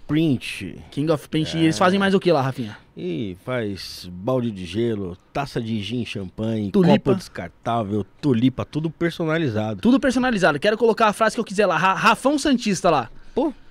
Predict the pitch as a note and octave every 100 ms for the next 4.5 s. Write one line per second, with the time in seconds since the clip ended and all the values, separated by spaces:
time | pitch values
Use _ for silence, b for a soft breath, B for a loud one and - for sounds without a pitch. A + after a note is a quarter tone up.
0 | - A#2 D#3+ A#3+ - B3 G#3+ F#3+ G3 A3
1 | G3 F3 G#3 A#3 G#3+ A#3 A3 A3 G#3+ G#3
2 | F#3 E3 A3+ B3+ F3 C3+ B2+ - B2 A2+
3 | A2 C3+ G3 G#3 E3+ F3+ F3 B2+ E3+ -
4 | B2 C#3+ E3+ D#3